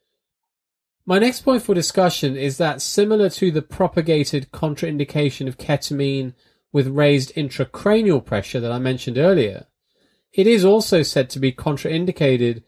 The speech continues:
in patients with raised intraocular pressure. And again, of course, we should ask whether this is an evidence-based contraindication or another myth.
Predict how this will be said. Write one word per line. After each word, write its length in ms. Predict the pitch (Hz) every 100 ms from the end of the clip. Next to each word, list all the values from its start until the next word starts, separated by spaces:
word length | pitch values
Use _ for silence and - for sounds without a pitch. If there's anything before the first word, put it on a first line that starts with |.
| _ _
in 160 | - 139
patients 520 | - 156 139 139 -
with 200 | 139 123
raised 400 | 135 135 123 -
intraocular 920 | 143 123 - 127 170 180 - 151 110 -
pressure. 480 | 101 - - - _ _ _ _ _ _ _ _ _ _ _ 175
And 100 | 185
again, 380 | 220 220 208
of 160 | 180 -
course, 360 | 208 202 - -
we 180 | 185 175
should 180 | 190
ask 320 | 196 196 - 175
whether 260 | 170 165
this 240 | 156 147 156
is 100 | 147
an 100 | 165
evidence-based 760 | 160 147 151 135 - 139 127
contraindication 1200 | - 135 - 147 131 - 202 202 - 147 135 131 _ _ _ -
or 180 | 160 147
another 360 | 139 120 113
myth. 600 | 123 180 107 82 _ _